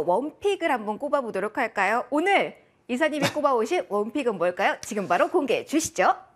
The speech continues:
Speaker 1: 어딜까요?
Speaker 2: 일단은 삼성 전기를 가져왔습니다.
Speaker 1: 그러면은 세 번째 경기 민감 섹터에서 고르신 거네요?
Speaker 2: 그쵸.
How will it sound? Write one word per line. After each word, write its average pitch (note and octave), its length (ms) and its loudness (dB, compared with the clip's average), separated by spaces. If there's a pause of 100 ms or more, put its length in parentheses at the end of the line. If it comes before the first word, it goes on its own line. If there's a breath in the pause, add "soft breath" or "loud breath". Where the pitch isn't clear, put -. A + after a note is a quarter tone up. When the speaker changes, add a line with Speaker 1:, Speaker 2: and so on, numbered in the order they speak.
(1000)
Speaker 1:
어딜까요? F#3 520 2 (320)
Speaker 2:
일단은 C#3 480 0 (160)
삼성 F3+ 460 -8
전기를 F3+ 480 2
가져왔습니다. - 580 -10
Speaker 1:
그러면은 F4+ 500 2
세 A#4 260 -2
번째 F#4 560 2
경기 B3 340 -4
민감 D4 340 0
섹터에서 C#4 400 -4
고르신 G#3 340 -6
거네요? F3 280 -4
Speaker 2:
그쵸. D#3+ 420 2